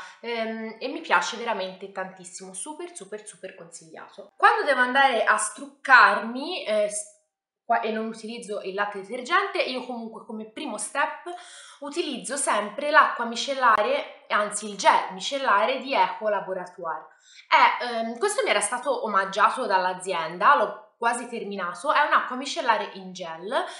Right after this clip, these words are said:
freschissima sulla pelle, strucca benissimo, mascara, ombretti, fondotinta, correttore, strucca tutto, eh, rimane delicato,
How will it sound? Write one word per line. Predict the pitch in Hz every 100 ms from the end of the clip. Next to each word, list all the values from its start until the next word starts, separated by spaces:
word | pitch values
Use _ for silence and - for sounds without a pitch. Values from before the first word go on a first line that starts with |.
| -
freschissima | - 349 - - 226 - 196 190
sulla | 185 180 185
pelle, | 180 170 196 247
strucca | 247 - 381 - - - 175 175
benissimo, | 370 339 208 196 - - 247 294 233
mascara, | 240 247 - 214 208 220
ombretti, | 220 208 202 196 - 208
fondotinta, | 254 254 233 233 214 202 226
correttore, | 247 240 233 233 208
strucca | 202 - 285 - 226 -
tutto, | 196 - - 254 302 - - - - - - -
eh, | 247 240 240 233 233
rimane | 294 339 302 208 196 190 175
delicato, | 180 190 - 165 - 302 -